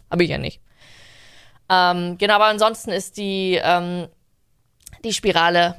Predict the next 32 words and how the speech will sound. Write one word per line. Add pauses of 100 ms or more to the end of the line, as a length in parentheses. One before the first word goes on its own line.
die
Hormonspirale
gibt's
halt
noch. (160)
Ähm, (340)
dann
gibt's
die
Spritze, (580)
die
drei
Monats
Spitz-, (120)
Spritze,
glaub
ich.
Die
ist
auch
hormonell. (880)
Dann
gibt's
das
Stäbchen, (160)
die
ist
auch,
das
ist
auch
hormonell.